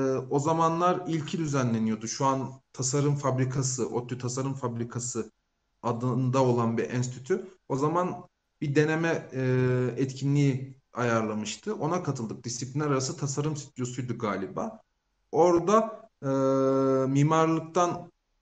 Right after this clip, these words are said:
Ayşen Hoca'ydı galiba. Ayşen Hoca bir sunum yaptı. Bu sunumda binayı insanlara göre nasıl tasarladıklarını anlattı.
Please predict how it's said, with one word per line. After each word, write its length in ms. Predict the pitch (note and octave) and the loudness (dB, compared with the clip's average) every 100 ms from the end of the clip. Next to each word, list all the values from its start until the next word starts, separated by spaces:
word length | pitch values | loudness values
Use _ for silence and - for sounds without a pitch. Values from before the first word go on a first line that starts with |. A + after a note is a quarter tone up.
| _ _ _ | _ _ _
Ayşen 300 | C3 C3+ F3 | 0 2 2
Hoca'ydı 400 | C#3+ A#2 G#2 G2+ | 2 2 0 -2
galiba. 320 | G#2 F#2 G2 | -4 -4 0
Ayşen 280 | G#2+ B2+ D3+ | 0 0 -2
Hoca 240 | C#3 D#3+ | -2 -2
bir 200 | D3+ C#3+ | -2 -6
sunum 380 | - - D3 C#3+ | -8 -4 -2 0
yaptı. 460 | A2 G#2 - F#3 D3 | 0 -4 -6 -6 -6
Bu 60 | |
sunumda 760 | D#3 - D3+ D3 D#3 F#3 A#2 - _ | -10 -6 -2 -2 0 -2 -2 -12 _
binayı 480 | B2+ C#3+ D3 D3+ E3+ | 0 4 4 4 2
insanlara 680 | F#3+ D#3 C#3+ E3 D#3+ E3 F3 | 0 0 0 0 0 2 2
göre 280 | D3+ E3 F3 | 4 2 2
nasıl 280 | E3 F3+ | -2 -4
tasarladıklarını 840 | E3+ C3+ D3+ D3+ D3 D3 D3 D3+ D3+ | -6 -2 0 2 0 -4 0 0 2
anlattı. 560 | B2+ G2 F#2 - G2 | 0 0 -4 -10 -16